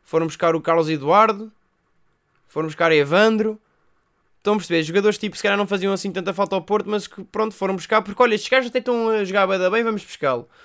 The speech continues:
O Sporting foi buscar o Jefferson e tudo. Ahm,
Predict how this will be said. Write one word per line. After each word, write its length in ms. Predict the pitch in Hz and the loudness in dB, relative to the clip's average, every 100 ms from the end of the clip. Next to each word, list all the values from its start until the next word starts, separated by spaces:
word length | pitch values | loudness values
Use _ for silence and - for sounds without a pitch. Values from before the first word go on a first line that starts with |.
| - | -14
O 20 | |
Sporting 300 | 190 196 185 | -6 0 0
foi 80 | 185 | 0
buscar 180 | 156 175 | 0 4
o 60 | |
Jefferson 460 | 151 165 202 202 185 | 6 6 4 0 -4
e 120 | 151 | -4
tudo. 260 | 135 196 190 _ _ _ _ _ _ _ _ _ _ | -4 -6 -6 _ _ _ _ _ _ _ _ _ _
Ahm, 760 | - 143 139 139 139 135 123 | -6 0 2 0 -2 -6 -8